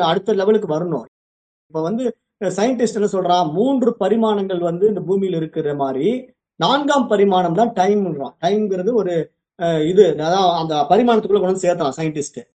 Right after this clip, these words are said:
இது மாதிரி நிறைய குளறுபடிகளை கொண்டு வந்து, கொண்டு வந்து இப்ப டைம்ல என்ன சொல்றான்னா அப்சல்யூட்ங்கிறான். ஒரு, ஒரு சயின்டிஸ்ட் என்ன சொல்றான், டைம் வந்து ஒரு லிமிடேஷனுக்குள்ள கொண்டு வர்றது, டைம் வந்து மாறிக்கிட்டே இருக்கும் அப்படின்னு அவன் சொல்றான். ஏன் மாறுதுன்னு சொல்றான்னா, இப்ப இந்தியாவுல வந்து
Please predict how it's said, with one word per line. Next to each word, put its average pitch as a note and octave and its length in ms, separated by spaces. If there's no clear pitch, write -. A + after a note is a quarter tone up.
இது A#3 120
மாதிரி C#4 200
நிறைய D4+ 340
குளறுபடிகளை C4+ 640
கொண்டு G#3+ 220
வந்து, G3+ 160
கொண்டு G3+ 220
வந்து G#3+ 280
இப்ப A#3 180
டைம்ல A#3+ 400
என்ன A3+ 140
சொல்றான்னா G3 420
அப்சல்யூட்ங்கிறான். G#3+ 800
ஒரு, F#3 180
ஒரு A3 160
சயின்டிஸ்ட் B3+ 440
என்ன A3+ 140
சொல்றான், A3+ 380
டைம் B3+ 300
வந்து A#3 320
ஒரு G#3+ 160
லிமிடேஷனுக்குள்ள A3+ 640
கொண்டு G3+ 220
வர்றது, G#3 280
டைம் A3 260
வந்து G#3 160
மாறிக்கிட்டே G3 420
இருக்கும் E3+ 380
அப்படின்னு G3 320
அவன் F3+ 180
சொல்றான். D#3+ 280
ஏன் G#3+ 200
மாறுதுன்னு G3 380
சொல்றான்னா, D3+ 420
இப்ப G#3+ 140
இந்தியாவுல B3+ 460
வந்து A3+ 320